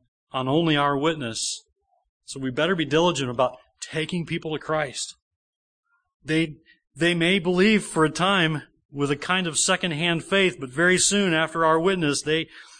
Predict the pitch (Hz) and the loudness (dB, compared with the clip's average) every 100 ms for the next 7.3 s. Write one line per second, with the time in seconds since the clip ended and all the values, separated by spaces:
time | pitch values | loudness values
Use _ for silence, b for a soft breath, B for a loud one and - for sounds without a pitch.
0 | B - 160 185 151 143 175 160 139 120 | B -4 0 0 0 0 0 0 -4 -4
1 | 131 127 151 175 156 139 156 147 135 - | -4 0 2 2 0 -2 0 2 0 -2
2 | 139 127 156 135 156 147 - 131 - 165 | -4 0 0 2 2 0 -6 -14 -8 -4
3 | 170 160 156 160 131 135 147 131 123 127 | -2 0 -2 -2 -4 -4 -2 -6 -6 -4
4 | - 143 127 107 - - _ _ _ _ | -4 -6 -8 -8 -10 -14 _ _ _ _
5 | _ _ _ _ _ _ _ - - 160 | _ _ _ _ _ _ _ -12 -8 -8
6 | - 135 - - 151 - 131 127 135 135 | -6 -8 -8 -8 -6 -4 -6 -6 -6 -6
7 | 139 117 | -6 -8